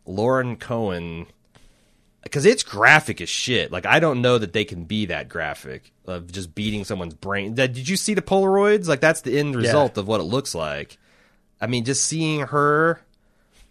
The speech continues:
Speaker 1: I mean, anyone, it's gonna be some brutal, dehumanizing shit, but I'm just like, can,
Speaker 2: Right.
Speaker 1: are
Speaker 2: I'm not opposed to it. I do like my, my,
Speaker 1: Because if
Speaker 2: uh,
Speaker 1: I'm sexist,
Speaker 2: horror
Speaker 1: I know
Speaker 2: porn.
Speaker 1: the world at large is sexist as shit.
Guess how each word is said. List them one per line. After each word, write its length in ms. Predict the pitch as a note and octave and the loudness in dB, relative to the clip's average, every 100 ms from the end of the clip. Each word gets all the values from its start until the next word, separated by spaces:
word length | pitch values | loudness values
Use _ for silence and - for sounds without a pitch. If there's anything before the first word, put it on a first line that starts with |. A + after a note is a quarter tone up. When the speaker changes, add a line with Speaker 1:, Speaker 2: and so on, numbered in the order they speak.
| _ - | _ -4
Speaker 1:
I 60 | |
mean, 140 | B2+ C3+ | -4 4
anyone, 560 | F#3+ C#4+ G#3+ A2 F2+ | 4 6 4 4 2
it's 100 | G2+ | -2
gonna 160 | - D3+ | 0 0
be 140 | C#3+ | 0
some 160 | C3+ A#2 | -2 -4
brutal, 460 | F#2+ F2 B2+ C#3+ C#3+ | -4 0 2 4 2
dehumanizing 720 | B2+ C3 C#3+ C3 B2 A2+ F2+ | 0 -2 -2 2 2 0 -4
shit, 400 | - - G3 C3 | -8 -2 -2 -2
but 100 | G2+ | -2
I'm 100 | G#2+ | -2
just 160 | A2+ - | -2 -2
like, 200 | G#2+ - | -2 0
can, 100 | F#3+ | 2
Speaker 2:
Right. 180 | F3 | 2
Speaker 1:
are 320 | G#2+ G#2 G2+ G2 _ - | 2 2 0 -4 _ -4
Speaker 2:
I'm 120 | D3 | 0
not 140 | G#3 G3 | 2 2
opposed 340 | G3 G3+ - | 2 0 0
to 160 | B2+ A2+ | 0 0
it. 180 | A#2+ - | -2 -4
I 220 | C3 C#3+ | 0 0
do 220 | C3+ D3+ D#3 | 0 -2 2
like 220 | C#3+ - | 0 0
my, 440 | C3 B2+ B2 A#2+ - _ _ | -2 0 -2 -4 -10 _ _
my, 220 | B2+ B2 | -6 -2
Speaker 1:
Because 220 | B2 D#3+ D3 | 2 4 4
if 60 | |
Speaker 2:
uh, 80 | D#3+ | 6
Speaker 1:
I'm 160 | F#3+ A#3+ | 6 6
sexist, 480 | - B2+ A2 - D#3 | 2 2 2 2 4
Speaker 2:
horror 100 | C3+ | 4
Speaker 1:
I 40 | |
know 180 | C3 C#3+ C#3 | 4 4 4
Speaker 2:
porn. 160 | A2 | 4
Speaker 1:
the 60 | C3+ | 4
world 180 | D3 A#2+ | 4 4
at 160 | F2+ | 0
large 500 | G2+ A2 D3 B2+ G#2 | -2 2 6 6 6
is 80 | G2 | -2
sexist 460 | - A#2+ - - E2 | -2 -2 -2 -10 -10
as 80 | - | -8
shit. 480 | - D3+ A2+ C#2 | -6 0 0 -2